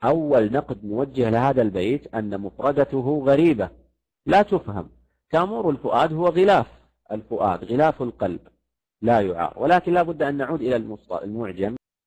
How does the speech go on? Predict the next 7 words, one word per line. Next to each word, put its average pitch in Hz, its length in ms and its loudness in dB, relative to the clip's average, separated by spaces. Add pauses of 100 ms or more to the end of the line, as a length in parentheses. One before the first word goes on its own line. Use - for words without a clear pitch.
لكي 147 320 -4
نعرف 123 340 -4 (560)
معناها. 90 640 -8 (1300)
هنا 110 260 -2
غرابة 104 480 0
كلمة 98 380 -6
تامور، 82 500 -8